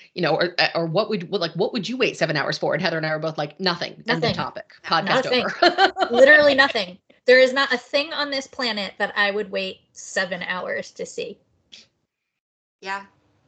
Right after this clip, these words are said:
Speaker 2: To
Speaker 3: Um,
Speaker 2: get, to buy, like, nothing. No, I
Speaker 1: No,
Speaker 2: don't need
Speaker 1: there's
Speaker 2: it that
Speaker 1: not.
Speaker 2: bad. I don't need it that badly.
Speaker 3: Well, they were, so if you want one and you're, then I could see why you're willing to wait. I wouldn't.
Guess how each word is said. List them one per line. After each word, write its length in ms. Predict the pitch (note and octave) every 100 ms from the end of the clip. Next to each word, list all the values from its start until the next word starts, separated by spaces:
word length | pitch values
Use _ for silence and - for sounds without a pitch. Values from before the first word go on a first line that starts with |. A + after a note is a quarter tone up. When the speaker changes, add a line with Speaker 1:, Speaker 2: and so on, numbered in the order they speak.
| -
Speaker 2:
To 260 | G#3+ G3+ G3
Speaker 3:
Um, 40 |
Speaker 2:
get, 240 | G3 G3+ - _
to 100 | -
buy, 600 | F3 F3 F#3 G3 G3+ G#3 A#3 A#3+
like, 160 | G#3+ -
nothing. 560 | A#3+ E4+ G4 C#4 F#3+ G3+
No, 260 | - C4+
I 80 | G#3
Speaker 1:
No, 40 | A#3+
Speaker 2:
don't 200 | D#4 -
need 80 | F#4+
Speaker 1:
there's 120 | F4 -
Speaker 2:
it 20 |
that 180 | B3+ -
Speaker 1:
not. 0 |
Speaker 2:
bad. 280 | G#3 F3+ - - -
I 60 | A3+
don't 400 | G#3 C4 B3+ B3+
need 200 | A#3+ A#3+
it 160 | A3 -
that 240 | G3 G3
badly. 500 | F#3+ F3+ G3 G3+ G#3+ - - _ _ _ _
Speaker 3:
Well, 380 | B3+ C4+ A3+ -
they 280 | B3 C4 D#4+
were, 420 | D4+ D4+ A#3+ - _
so 120 | - -
if 140 | C#4 G#4
you 140 | A#4
want 240 | F#4 D#4+ F#3
one 360 | F#3 E3+ F#3+ -
and 120 | G#3
you're, 280 | A#3 C4+ B3 _ - G#3+
then 220 | B3+ B3
I 120 | A#3
could 180 | A#3+ A#3
see 160 | - A#3+
why 180 | A#3 G3+
you're 160 | G3+
willing 240 | G3 F#3+ F3+
to 120 | F3
wait. 240 | C#3 - _ -
I 140 | G#3+
wouldn't. 400 | A#3+ A3+ A#3 A#3